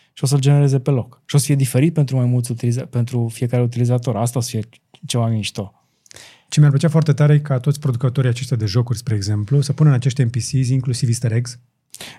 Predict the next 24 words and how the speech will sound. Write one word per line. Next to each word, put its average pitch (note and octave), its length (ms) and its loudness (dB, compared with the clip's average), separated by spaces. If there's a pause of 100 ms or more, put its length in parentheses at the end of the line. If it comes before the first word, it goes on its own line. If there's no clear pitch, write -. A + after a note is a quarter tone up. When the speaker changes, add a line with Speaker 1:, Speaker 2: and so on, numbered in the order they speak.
(180)
Speaker 1:
S-ar C3+ 160 2
putea G#3 140 -6
să F#3+ 100 -2
pună, F3+ 220 0
dar A#2+ 160 0
știi C#3+ 120 -4
cum C3 100 2
o - 20 2
să B2 120 0
pună? C#3 340 0 (220)
Pentru B2+ 220 0
că B2+ 60 0
la B2 60 4
începutul C3 520 2
jocului A#2 640 2
s-ar C#3 160 -2
putea C#3 140 0
să-ți D3 180 0
ceară C#3 180 2
mai B2+ 100 2
multe C3 220 0
informații A#2+ 400 0
despre A#2+ 260 0
tine. G#2+ 300 -4